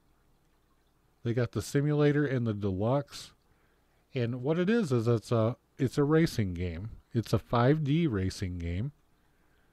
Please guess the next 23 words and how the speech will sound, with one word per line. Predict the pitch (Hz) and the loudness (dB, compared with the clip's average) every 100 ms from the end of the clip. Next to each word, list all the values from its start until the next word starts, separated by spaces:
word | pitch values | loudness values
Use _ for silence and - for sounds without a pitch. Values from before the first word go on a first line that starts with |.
| _ _ _ _ _ | _ _ _ _ _
for | - 104 | -4 -2
the | 98 | 0
simulator, | - 131 107 92 92 101 101 - | 2 2 2 -2 -2 -4 -6 -8
and | 104 | -4
then | 104 104 | -2 -4
the | |
deluxe | 95 101 101 113 - 107 | -4 -2 0 0 -2 -6
is | 92 | -8
just | - 98 - - - | -6 -8 -10 -20 -16
non-moving | 127 113 113 104 101 95 95 95 92 110 - | -8 -2 0 2 0 -2 -4 -4 -4 -8 -10
one. | 131 101 104 107 _ _ _ _ _ _ _ _ | -6 -4 -6 -10 _ _ _ _ _ _ _ _
And | 131 123 120 120 - _ _ _ _ _ | -10 -8 -8 -12 -20 _ _ _ _ _
this | - 143 139 196 | -6 4 6 6
game | - 139 127 147 | 6 8 8 8
is | 143 - - _ _ _ _ - - - | 4 0 -14 _ _ _ _ -20 -8 2
freaking | 123 143 147 139 | 4 4 4 6
awesome. | 143 190 - 82 82 - _ _ - - | 8 6 4 -4 -6 -16 _ _ -16 2
It | 123 | 6
is. | 156 175 80 | 8 8 6
It | 113 107 | 2 4
really | 165 170 107 | 4 4 4
is | 147 107 | 4 4
awesome. | 101 123 107 80 | 4 2 0 -6